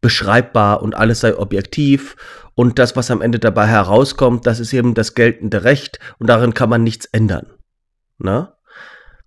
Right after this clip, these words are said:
Das Problem ist natürlich bei so einer Deutung der Gesellschaft, na ja, wenn ich dann im Nationalsozialismus lebe,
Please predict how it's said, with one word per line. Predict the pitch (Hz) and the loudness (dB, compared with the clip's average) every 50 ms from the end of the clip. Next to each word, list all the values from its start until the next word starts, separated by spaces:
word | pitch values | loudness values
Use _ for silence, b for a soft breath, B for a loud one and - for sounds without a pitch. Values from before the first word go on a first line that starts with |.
| _ - | _ -4
Das | 127 120 | -4 -2
Problem | - - 127 107 123 135 151 165 135 | 0 0 2 4 6 6 6 6 2
ist | 139 - - | 0 0 0
natürlich | 139 135 - 156 143 147 143 - | 0 0 2 0 2 0 2 2
bei | - 120 113 | 2 2 4
so | 113 135 135 | 4 2 2
einer | - 117 117 110 | 2 2 2 2
Deutung | 104 117 120 135 143 151 139 117 - | 4 6 6 6 4 2 -2 -4 -2
der | 123 113 | -2 -2
Gesellschaft, | 107 110 95 117 110 120 127 - 156 143 143 - - - - | -2 0 2 2 2 2 2 2 0 0 0 -2 -10 -10 -2
na | 131 139 | 2 4
ja, | 165 190 170 120 101 | 6 6 6 4 4
wenn | 113 110 101 | 2 0 0
ich | 101 101 | 0 -2
dann | - 117 - | -2 -2 -2
im | 101 117 110 | 0 0 2
Nationalsozialismus | 107 107 - - 123 117 101 98 123 117 147 143 - 160 135 139 143 - 156 147 147 147 | 2 2 0 -2 -4 -2 0 0 -2 -2 -4 -4 -4 -4 -2 -2 -2 -2 0 -2 -2 -2
lebe, | 147 135 143 143 151 156 170 180 185 | -2 0 0 0 2 2 2 0 0